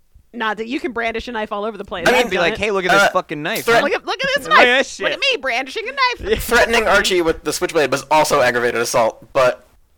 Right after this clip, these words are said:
Speaker 2: you know, whatever.
Speaker 1: They didn't see it. Knives
Speaker 3: Yeah.
Speaker 1: are smaller.
Speaker 2: Yeah.
Speaker 3: Knives are smaller. <laughs> Easier to hide.
Speaker 1: <laughs> And so Archie gives up and he's like, "Fine, fucking search my locker."
Speaker 3: Model's like, "I will, bitch.
Speaker 2: Uh, and
Speaker 1: Yeah.
Speaker 3: Get over there."
Speaker 2: Archie totally does that thing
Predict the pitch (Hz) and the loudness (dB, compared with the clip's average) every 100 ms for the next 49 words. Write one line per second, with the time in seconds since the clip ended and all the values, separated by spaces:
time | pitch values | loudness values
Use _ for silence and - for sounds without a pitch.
0 | - 131 98 82 - 277 226 208 214 - | -2 0 0 -2 -2 -4 -6 -8 -8 -10
1 | - - _ 233 262 214 202 247 202 185 | -18 -20 _ -6 -4 -4 -6 -2 -2 -2
2 | 180 - - - 160 156 143 - 147 139 | -8 -6 -6 -6 -8 -8 -10 -8 -4 -4
3 | 135 202 190 156 151 147 151 143 143 143 | -2 -6 -6 -10 -6 -4 -2 0 0 -2
4 | - _ 262 302 254 262 359 240 247 240 | -12 _ -6 -2 0 0 -4 -6 -6 -4
5 | 240 233 233 233 - 349 269 180 202 202 | -6 -6 -8 -8 -4 -2 -4 -10 -16 -12
6 | 226 240 - _ _ _ - 269 - 190 | -10 -10 -14 _ _ _ -10 -10 -8 -12
7 | 170 170 165 160 196 _ _ _ _ _ | -10 -12 -12 -12 -14 _ _ _ _ _
8 | _ _ _ _ - 120 135 135 - 156 | _ _ _ _ -8 -6 -2 -4 -2 0
9 | 214 170 175 240 202 - 220 320 359 180 | 0 0 0 0 0 0 2 4 4 4
10 | 226 277 233 151 151 151 214 - 269 220 | 6 6 6 4 2 2 2 2 -2 -4
11 | - 196 208 220 170 170 160 175 - - | 0 2 2 0 4 2 4 2 2 0
12 | 156 165 | 0 0